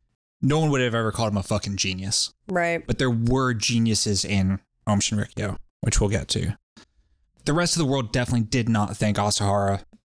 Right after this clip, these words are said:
Speaker 1: was as hot shit as he did. And he got rejected from Tokyo University a couple times. Uh,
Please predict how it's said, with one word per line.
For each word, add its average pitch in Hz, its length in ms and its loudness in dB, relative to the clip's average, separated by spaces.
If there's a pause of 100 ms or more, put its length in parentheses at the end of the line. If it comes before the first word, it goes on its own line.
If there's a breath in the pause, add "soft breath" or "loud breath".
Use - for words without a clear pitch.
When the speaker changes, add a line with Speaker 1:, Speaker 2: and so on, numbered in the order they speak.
Speaker 1:
was 107 400 0 (100)
as 101 200 2
hot 98 180 0
shit 95 180 -2
as 98 120 0
he - 100 -6
did. - 140 -10 (500)
And 110 140 4
he 120 80 4
got 113 140 2
rejected 107 380 0
from 104 120 2
Tokyo 101 300 2
University 95 560 2
a 95 40 2
couple 92 240 -2
times. 101 400 0 (1000)
Uh, 180 480 0